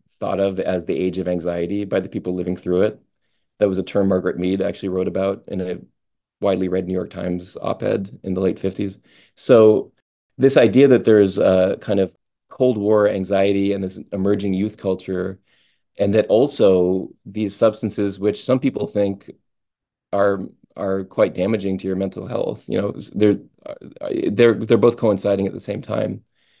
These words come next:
And then it actually takes quite a bit longer for them to actually be banned, but the beginnings of a backlash emerge right around nineteen sixty, nineteen sixty-one, I think.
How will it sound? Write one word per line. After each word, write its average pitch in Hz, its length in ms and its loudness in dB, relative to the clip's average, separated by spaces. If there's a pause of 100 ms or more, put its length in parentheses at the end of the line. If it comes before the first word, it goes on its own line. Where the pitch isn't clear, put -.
(500)
And 104 280 4
then 104 340 4
it 110 200 2
actually 175 240 4
takes 202 180 -2
quite 165 180 2
a 127 40 2
bit 123 140 0
longer 113 340 0
for 107 140 -10
them 98 160 -2
to 92 100 -6
actually 95 320 -4
be 87 120 -4
banned, 90 640 -4
but 113 140 2
the 110 80 4
beginnings 113 560 4
of 98 80 0
a 90 80 2
backlash 104 720 0
emerge 95 320 0
right 92 160 4
around 95 160 0
nineteen 92 380 -6
sixty, - 360 -4
nineteen 95 240 -2
sixty-one, - 420 -4
I 117 80 -4
think. 131 300 -6